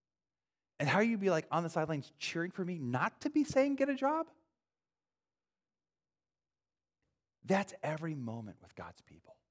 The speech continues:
The unbeliever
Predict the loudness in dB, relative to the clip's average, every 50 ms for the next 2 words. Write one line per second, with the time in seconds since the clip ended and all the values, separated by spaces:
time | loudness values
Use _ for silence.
0 | _ _ _ _ _ _ _ _ _ _ _ _ _ _ _ _ _ _ _ _
1 | _ _ _ _ _ _ _ _ _ _ _ _ _ _ _ _ _ _ _ _
2 | _ _ _ _ _ _ _ _ _ _ _ _ _ _ _ _ _ _ _ _
3 | _ _ -14 -12 -6 -2 0 0 0 -2 -2 -2 -2 0 0 0 0 0 0 0
4 | 0 -2 -4 -4 -4 -6 -10 -16